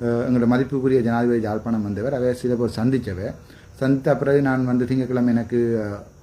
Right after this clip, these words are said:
நான் சொல்ல விரும்பல, சொல்ல விரும்பல. But உங்களுக்கு அது தெரியும், பொதுமக்களும் இதை வலிவா விளங்கிக் கொள்வினோம். சரிதானே? <clears throat> இப்ப சார் நான் இப்ப இந்த லைவ் போட்டதுக்கு காரணம்,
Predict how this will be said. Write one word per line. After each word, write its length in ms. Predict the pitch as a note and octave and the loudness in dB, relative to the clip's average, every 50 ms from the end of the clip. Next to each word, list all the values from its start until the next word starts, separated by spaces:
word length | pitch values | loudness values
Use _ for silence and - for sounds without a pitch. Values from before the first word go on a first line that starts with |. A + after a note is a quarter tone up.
| - - - | -20 -10 -6
நான் 140 | C3 B2+ B2 | -6 -4 -2
சொல்ல 200 | D3 C3 C#3 B2+ | -2 -2 -2 -2
விரும்பல, 480 | A2 G2 F2+ F2 E2 E2+ D#2 D#2 D#2+ - - - - - - - - - - - | -2 -4 -4 -6 -6 -8 -10 -12 -14 -18 -20 -20 -20 -20 -20 -20 -20 -20 -16 -8
சொல்ல 160 | B2+ A#2 A2 | -6 -4 -4
விரும்பல. 380 | G#2 G#2 G2 G2 F#2 F2+ G2 B2+ | -4 -4 -4 -6 -6 -6 -6 -4
But 280 | F3+ B3 F#3 D3 A#2+ | -4 -4 -4 -4 -4
உங்களுக்கு 280 | - A2+ A2+ A2 G2+ G#2 | -2 -2 -2 -2 -2 -2
அது 100 | G2+ F#2 | -4 -4
தெரியும், 380 | - C3 A#2+ A#2 A#2 D#3 A3+ A3+ | -2 -2 0 0 0 0 0 0
பொதுமக்களும் 500 | - C3+ C#3+ D3 C#3 - C#3 D3 F3 D#3 | -2 -2 -2 -2 -2 -2 -4 -4 -2 -2
இதை 120 | C3+ B2+ | -2 -2
வலிவா 380 | B2 A#2 A#2+ B2 B2+ D3+ - - - - - - - - - - - - | 0 0 0 2 0 0 -2 -6 -10 -18 -20 -20 -20 -20 -20 -20 -10 -2
விளங்கிக் 340 | C3+ C3+ C#3 C3+ B2 G2+ A2+ | 0 2 4 4 2 0 -2
கொள்வினோம். 340 | G#2 G2 F#2+ F#2+ F#2 F2+ - - - - - - - | -6 -6 -6 -8 -8 -10 -14 -18 -20 -20 -14 -8 -6
சரிதானே? 400 | E3+ F3 E3+ E3+ E3 E3 E3+ F3 F3 - - - - - - - - - | -4 -4 -4 -4 -4 -4 -6 -6 -8 -12 -18 -20 -20 -20 -20 -20 -10 -4
<clears throat> 300 | - - F3+ D#3+ D#3 D#3+ | 0 2 4 4 2 2
இப்ப 180 | E3 D#3+ E3+ F3 | 0 0 0 2
சார் 160 | F3 F#3 E3+ | 4 4 4
நான் 160 | D3+ D3 C#3 | 4 4 4
இப்ப 240 | C3+ A#2+ C3 B2 A#2+ | 4 4 2 2 2
இந்த 380 | A#2+ B2 B2 B2+ A#2+ A#2+ B2 C3 | 2 2 2 4 2 2 0 0
லைவ் 300 | A#2+ C3+ D3 F3+ F3 F#3 | 2 4 4 4 4 2
போட்டதுக்கு 260 | F3 D#3 D3 C#3 C3 | 0 0 0 0 -2
காரணம், 600 | - - C#3 C3 C3 A#2 G#2 G2 G#2 C3+ - - | -2 -2 -2 -2 -2 -2 -2 -4 -4 -4 -4 -6